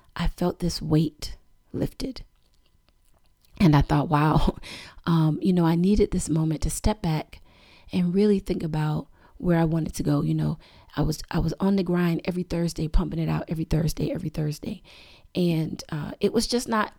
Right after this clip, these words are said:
filling me with joy the way it did when I started. And I needed to examine that. And so I've taken some time to do that. And again, like I said, we'll talk about where we're going, but let's get into these five words. Let's get into it. So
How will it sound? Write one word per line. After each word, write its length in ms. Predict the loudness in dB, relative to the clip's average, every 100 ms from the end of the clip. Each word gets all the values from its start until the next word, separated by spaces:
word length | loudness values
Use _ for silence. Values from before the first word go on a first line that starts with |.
| _
filling 340 | 0 2 2
me 120 | 2 0
with 160 | -2
joy 260 | 0 2 2
the 120 | 0
way 120 | -2
it 80 | -2
did 160 | -4 -4
when 140 | -4
I 100 | -2
started. 400 | -2 -2 -6 -4
And 120 | -2
I 80 | 0
needed 280 | -2 -4 -4
to 80 | -4
examine 420 | -2 -4 -2 -4
that. 220 | -6 -12 _ _ -20 -20 -20 -20 -10
And 100 | -6
so 100 | 2
I've 120 | 2 4
taken 280 | 2 4
some 160 | -2 -4
time 220 | -4 -4
to 100 | -4
do 160 | 0 0
that. 240 | 0 -4 _
And 140 | -2 0
again, 200 | 2 0
like 140 | 0
I 60 | -2
said, 180 | -2
we'll 80 | -6
talk 220 | -6 -6
about 200 | -4 -2
where 120 | -2 -2
we're 80 |
going, 320 | -2 0 0 0
but 200 | -2 -4 -16 -8
let's 140 | -8 -2
get 140 | 0
into 220 | 2 2
these 220 | 0 -2 -2
five 280 | -4 -4
words. 280 | -2 -4 -4
Let's 140 | -6 -4
get 140 | -2
into 280 | -2 -2 -4
it. 120 | -4
So 360 | -2 2 2